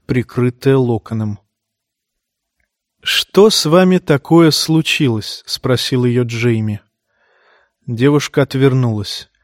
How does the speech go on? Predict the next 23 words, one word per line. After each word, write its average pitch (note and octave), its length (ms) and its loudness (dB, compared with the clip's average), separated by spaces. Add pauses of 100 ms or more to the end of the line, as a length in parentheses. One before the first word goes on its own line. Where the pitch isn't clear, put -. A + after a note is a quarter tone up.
(160)
За B2 160 -2
нее D#3+ 240 4
ответила D#3+ 480 2
мать, A#2+ 540 -4 (240)
женщина C3 600 0
с - 40 -6
суровым B2+ 600 0
лицом F3 480 0
в C#3+ 40 -2
зеленом C#3 680 0
бархатном A#2+ 640 -2
платье D#3 560 0 (280)
с - 160 -6
ожерельем C#3+ 680 2
из B2 80 0
золотых A#2+ 500 -2
морских - 480 -6
раковин C3 480 -2 (280)
на B2+ 200 -4
длинной C#3 680 -2
и - 160 -10
стройной B2 600 -2
шее. A2 540 -6